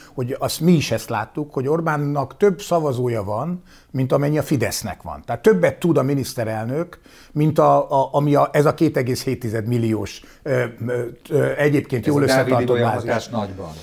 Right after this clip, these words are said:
Speaker 1: Ez a, hát ugye a Dávid Ibolya hatás az ellenkezőjében. A, a, a Dávid Ibolya többet tudott, mint a pártja, de a pártja nem tudott semmit. Tehát ugye az egy kicsit egy másik helyzet.
Speaker 2: Jó,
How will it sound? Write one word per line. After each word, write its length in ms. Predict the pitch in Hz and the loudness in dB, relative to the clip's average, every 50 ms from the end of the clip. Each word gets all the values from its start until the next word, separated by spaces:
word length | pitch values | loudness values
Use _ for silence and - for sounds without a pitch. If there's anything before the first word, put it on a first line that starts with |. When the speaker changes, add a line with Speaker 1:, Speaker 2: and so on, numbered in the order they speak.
| - - _ - | -20 -20 _ -2
Speaker 1:
Ez 160 | - 147 143 | 0 2 4
a, 140 | 175 165 156 - | 4 4 4 2
hát 200 | 135 147 165 160 | 0 0 2 2
ugye 160 | 175 170 165 | 2 0 2
a 40 | 156 | 2
Dávid 220 | 170 170 185 175 165 | 2 2 2 4 4
Ibolya 160 | 180 180 175 | 6 6 6
hatás 240 | 170 170 - 175 156 | 6 6 4 2 2
az 60 | 175 | 4
ellenkezőjében. 960 | 160 160 156 135 127 120 110 - 131 120 107 110 117 110 110 110 110 117 120 135 | 6 6 6 6 6 4 2 0 0 0 0 -2 -4 -4 -4 -4 -4 -4 -4 -2
A, 340 | 127 127 135 135 151 139 | -2 -2 -2 -4 -4 -4
a, 80 | 135 139 151 165 160 160 160 160 151 | -6 -6 -8 -6 -2 -2 -2 -2 -2
a 40 | 156 | -4
Dávid 280 | 156 147 160 160 160 151 | -2 0 0 0 2 2
Ibolya 160 | 160 151 151 | 2 2 4
többet 300 | 151 180 175 160 151 - | 4 2 2 2 0 0
tudott, 280 | - 165 143 143 131 | 0 -2 0 0 -2
mint 180 | - 143 139 131 | -2 -4 -2 -2
a 80 | 139 127 | -4 -2
pártja, 300 | - 139 143 135 165 160 | 0 -2 0 0 -2 -2
de 80 | 147 | -2
a 60 | 147 | -2
pártja 260 | 147 - - 147 - 151 | -2 -2 -2 0 0 0
nem 80 | 143 143 | 0 2
tudott 140 | 151 147 | 0 0
semmit. 420 | 147 - 131 104 80 82 85 85 - | 0 -2 -4 -4 -6 -6 -12 -12 -8
Tehát 200 | - 101 - - | -6 -6 -6 -6
ugye 160 | 123 113 120 | -4 -2 -2
az 100 | 120 117 | -2 -2
egy 100 | 127 123 | -2 -4
kicsit 280 | - 151 131 - 135 131 | -4 -6 -6 -6 -6 -6
egy 180 | 131 123 127 127 | -6 -8 -6 -6
másik 420 | 131 123 117 120 117 - 127 110 | -6 -4 -4 -4 -4 -8 -8 -6
helyzet. 340 | 123 117 107 101 - - - | -6 -6 -6 -8 -10 -10 -6
Speaker 2:
Jó, 160 | 226 226 | -4 -4